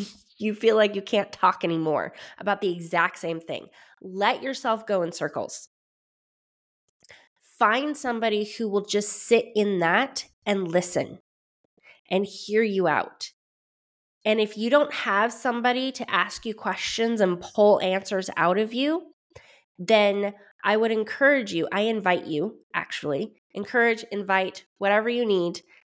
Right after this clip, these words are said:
to email me and pour out your heart, and I will help you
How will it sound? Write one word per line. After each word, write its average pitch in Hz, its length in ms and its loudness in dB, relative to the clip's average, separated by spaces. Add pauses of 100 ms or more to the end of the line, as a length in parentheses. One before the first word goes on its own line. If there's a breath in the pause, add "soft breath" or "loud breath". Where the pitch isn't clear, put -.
(600)
to 202 260 -2
email 220 360 4
me 202 260 0
and 175 300 -6
pour 226 380 0
out 214 220 4
your 180 140 -4
heart, 165 500 -4
and 190 140 -4
I 185 180 -2
will 202 160 0
help 226 580 0
you 170 400 -2